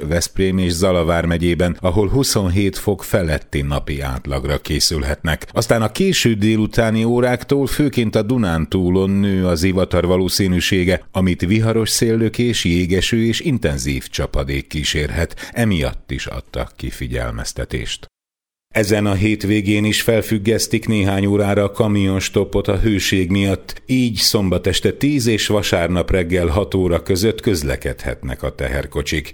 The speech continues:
Most is a szakmai szervezetek kérésére döntött így a szaktárca.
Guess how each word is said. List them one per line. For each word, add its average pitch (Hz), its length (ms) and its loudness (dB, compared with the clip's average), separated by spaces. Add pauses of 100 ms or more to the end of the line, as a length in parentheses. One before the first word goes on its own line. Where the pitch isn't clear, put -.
Most 107 260 0
is 113 160 2
a 113 60 2
szakmai 78 520 0
szervezetek 67 760 -2
kérésére 65 640 -4
döntött 67 420 -6
így 71 140 -4
a 69 60 -2
szaktárca. 76 640 -2